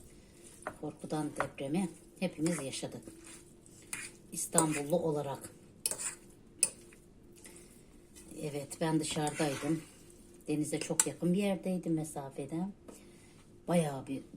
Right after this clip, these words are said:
düz zeminde hissettiysem dedim, yüksek binalardaki oturanları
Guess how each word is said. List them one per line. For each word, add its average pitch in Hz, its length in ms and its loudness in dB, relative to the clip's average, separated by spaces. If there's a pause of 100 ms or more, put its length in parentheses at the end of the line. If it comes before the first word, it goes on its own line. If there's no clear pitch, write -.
(100)
düz 185 200 2
zeminde 156 400 6
hissettiysem 156 840 0
dedim, 131 400 -4
yüksek - 420 -4
binalardaki 123 640 -4
oturanları 127 640 -6